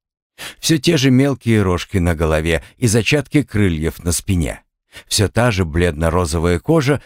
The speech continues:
без признаков полового различия. Тот же метровый с хвостиком рост. Короткие руки с пятью когтистыми пальцами и кривые ноги, заканчивающиеся трехпалыми ступнями.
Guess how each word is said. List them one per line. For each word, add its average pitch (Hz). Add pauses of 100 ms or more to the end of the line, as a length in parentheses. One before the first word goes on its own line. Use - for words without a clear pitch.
без 139
признаков 139
полового 95
различия. 85 (680)
Тот 165
же 120
метровый 131
с -
хвостиком 131
рост. 82 (440)
Короткие 92
руки 113
с -
пятью 101
когтистыми 101
пальцами 87 (280)
и -
кривые 135
ноги, 80 (140)
заканчивающиеся 113
трехпалыми 107
ступнями. 76